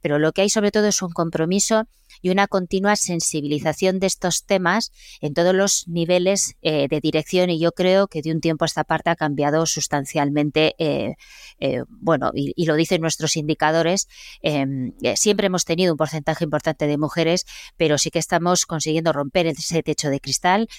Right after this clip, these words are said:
Eh, nuestro objetivo, y tenemos dos objetivos, dos indicadores muy relevantes en nuestro plan estratégico. El primero es mantener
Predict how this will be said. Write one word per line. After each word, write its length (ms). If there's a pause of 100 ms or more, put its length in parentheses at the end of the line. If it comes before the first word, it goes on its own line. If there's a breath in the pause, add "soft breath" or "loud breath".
(240 loud breath)
Eh, 120
nuestro 300
objetivo, 400
y 60
tenemos 280
dos 200
objetivos, 440
dos 140
indicadores 540
muy 100
relevantes 580
en 120
nuestro 300
plan 160
estratégico. 600
El 80
primero 340
es 120
mantener 500